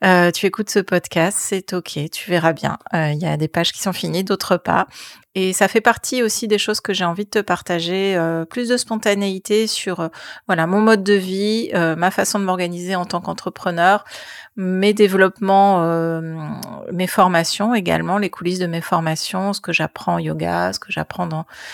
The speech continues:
euh, le programme de coaching, euh, Body Mind Coaching. Euh, voilà.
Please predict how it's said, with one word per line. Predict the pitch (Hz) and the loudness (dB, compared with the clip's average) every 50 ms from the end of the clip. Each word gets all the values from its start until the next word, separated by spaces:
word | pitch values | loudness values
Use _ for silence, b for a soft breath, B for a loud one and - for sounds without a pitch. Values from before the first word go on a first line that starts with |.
| B B B B B B - | B B B B B B -4
euh, | 180 165 170 165 165 165 165 165 165 | -2 0 0 2 2 2 2 0 -2
le | 160 160 160 165 | -2 -4 -6 -8
programme | - - - 165 170 180 175 | -8 -6 -2 0 0 0 0
de | - | -4
coaching, | 165 - 175 165 - - - 185 180 175 | -6 -6 -6 -6 -6 -6 -4 -4 -4 -2
euh, | 175 165 156 156 160 156 156 160 165 - _ _ _ _ _ _ _ _ _ _ _ _ - | -2 -2 -2 -2 -4 -4 -8 -10 -12 -16 _ _ _ _ _ _ _ _ _ _ _ _ -2
Body | 214 214 196 175 190 | 2 2 2 2 2
Mind | 180 175 180 180 175 | 2 0 0 -2 -2
Coaching. | - 180 170 - - - 208 214 226 226 B B B B B B B B B B B B - - | -6 -8 -6 -6 -4 -2 -2 -2 -2 -4 B B B B B B B B B B B B -10 -8
Euh, | 196 190 190 190 190 190 190 185 | -6 -4 -4 -4 -4 -4 -4 0
voilà. | 190 196 190 156 151 - | 4 4 6 6 4 2